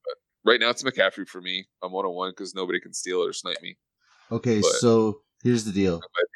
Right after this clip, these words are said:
Speaker 1: be a
Speaker 2: Here's the
Speaker 1: different
Speaker 2: deal then. Five-star review stating that in some way that Two Drinks one oh one is McCaffrey. If you've already reviewed us, that's awesome. Get on Twitter, tag Super Flexible Podcast Show,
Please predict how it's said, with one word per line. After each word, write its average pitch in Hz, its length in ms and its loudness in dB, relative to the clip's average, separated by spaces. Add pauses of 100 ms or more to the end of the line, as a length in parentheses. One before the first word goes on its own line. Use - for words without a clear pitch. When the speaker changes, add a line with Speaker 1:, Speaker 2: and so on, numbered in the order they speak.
Speaker 1:
be 113 60 2
a - 20 6
Speaker 2:
Here's 104 140 2
the 107 80 2
Speaker 1:
different 92 260 4
Speaker 2:
deal 85 80 0
then. 80 160 -2 (500)
Five-star 113 540 0
review 101 600 2 (220)
stating 101 800 -4
that 92 440 -2 (280)
in 110 200 2
some 110 300 0
way 104 200 4
that 92 200 0
Two 107 180 0
Drinks 101 340 0
one 101 180 4
oh 98 120 4
one 92 260 4
is 104 280 0
McCaffrey. 90 840 -4 (240)
If 104 340 -6
you've 101 200 -6
already 107 360 -2
reviewed 98 420 2
us, 95 240 2
that's 98 380 -2
awesome. 98 580 0
Get 101 160 0
on 95 200 0
Twitter, 95 600 -4 (240)
tag 98 300 -4
Super - 340 -4
Flexible 92 840 -6 (260)
Podcast 107 540 0
Show, 104 600 0